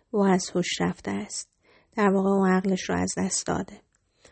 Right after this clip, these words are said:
آنها فقط او را کافر نکردند. آنها فکر می‌کردند که او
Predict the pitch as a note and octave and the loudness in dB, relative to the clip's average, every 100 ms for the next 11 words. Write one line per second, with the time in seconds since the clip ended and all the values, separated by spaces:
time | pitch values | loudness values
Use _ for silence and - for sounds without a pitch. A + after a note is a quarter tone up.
0 | - - _ A#3 A3+ B3+ C#4+ B3+ A3+ A3+ | -20 -20 _ 2 4 6 6 6 6 4
1 | A#3 A3 A3+ - F#3 F#3 G3+ G#3 G#3 G3 | 2 0 0 0 -2 0 0 0 -2 -2
2 | F3+ F#3+ F#3+ G3 G#3+ G#3+ G3 G#3 - A3+ | -4 -2 -4 -6 -6 -2 0 0 0 -2
3 | A#3+ A3+ A3 G#3+ A3 G#3 G#3 G#3 - G3 | -2 -6 -2 0 2 0 0 -4 -2 2
4 | G3+ | 2